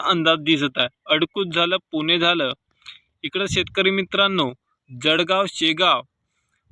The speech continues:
या भागामध्ये चांगला असा पाऊस, कन्नड ते सिल्लोड या भागामध्ये विजांच्या कडकडाटासह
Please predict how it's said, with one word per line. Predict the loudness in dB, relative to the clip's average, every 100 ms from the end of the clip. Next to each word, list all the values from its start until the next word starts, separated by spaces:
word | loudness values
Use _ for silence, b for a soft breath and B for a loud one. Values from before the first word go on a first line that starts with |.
| -4
या | 0 2
भागामध्ये | 0 2 2 2 2 0 -2 _ _ _ _ -2
चांगला | -2 0 0
असा | 0 0 -2
पाऊस, | _ -4 -4 -4 -10 -18 _ _
कन्नड | 0 2 4 2 2
ते | -4
सिल्लोड | 0 2 4 2 2
या | 2 2
भागामध्ये | 2 2 0 2 2
विजांच्या | 4 2 2 0 -2 -2
कडकडाटासह | -6 2 2 2 2 2 4